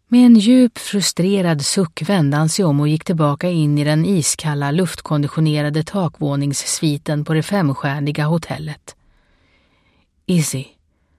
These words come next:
hans syster. Var tusan var hon? Han visste var hon inte var. Här, på Hawaii, där hon hade ett välbetalt jobb att sköta.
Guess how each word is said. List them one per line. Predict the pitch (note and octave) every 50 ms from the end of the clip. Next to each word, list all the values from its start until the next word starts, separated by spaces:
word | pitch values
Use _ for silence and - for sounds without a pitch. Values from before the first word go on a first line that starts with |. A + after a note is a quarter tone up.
| _ _
hans | _ - - E3 D3+ C#3+ -
syster. | - - E3 - - - - - D#3 D3+ - - _ _ _ _ _ _ _ _ _ _ _ _ _ _
Var | - F3 F3+ F3 D#3+
tusan | D#3+ - - A#3+ A#3 G3 C#3+ C3 - - - F3+ F#3 F3
var | D3+ D3 E3 F#3+
hon? | A3+ B3 G#3+ C#3 B2+ A#2 - - _ _ _ _ _ _ _ _ _ _ _ _ _ _ _ _ _ _ _ _ _ _ _ _
Han | - - G3+ G3+ G3
visste | G3 A3+ G#3 D#3+ - - - C4
var | A#3+ B3 B3 A#3
hon | A3 G3+ F#3+
inte | - - C4+ B3 G3 D#3 C#3 C3+ - - C#4
var. | G#3+ D3+ B2+ B2 - D#3+ D#3+ D3+ - _ _ _ _ _ _ _ _ _ _ - -
Här, | - - - G#3 F#3+ D3+ C3+ C#3+ - - - - _
på | - - D#3+
Hawaii, | D3+ D#3 D#3+ D#3 D#3 D#3+ E3 E3 D3+ D3 D3+ D3+ - _ _ _ _ _ _ _ - - - _
där | - G3
hon | F#3+ F3+ F3+ F3 E3+
hade | F3+ F3 D#3 D#3+
ett | D3+ - -
välbetalt | F3+ F3+ E3 D#3 C#3 C#3+ C#3+ - D#3 F3 E3+ E3+ D3+ - -
jobb | D#3+ F3+ G#3 F#3 D#3+
att | D#3 C#3+
sköta. | - - - D#3 B2 - - - -